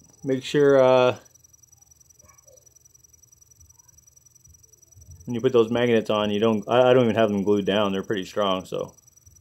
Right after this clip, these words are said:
make sure everything was kinda level. But it works pretty good. All right, hope everyone's having a great day.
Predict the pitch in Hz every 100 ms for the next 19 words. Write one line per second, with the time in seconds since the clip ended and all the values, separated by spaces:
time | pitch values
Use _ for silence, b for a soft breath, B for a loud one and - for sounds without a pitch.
0 | _ _ _ _ _ _ _ _ _ _
1 | _ _ _ _ _ - 101 107 101 104
2 | 98 98 95 98 92 - 98 90 95 95
3 | 87 82 _ _ _ _ _ _ _ _
4 | - 214 180 160 175 151 202 240 - _
5 | _ _ _ _ _ _ _ _ _ _
6 | _ _ _ _ _ _ _ _ _ -
7 | 127 131 131 135 131 135 131 131 127 131
8 | 131 135 120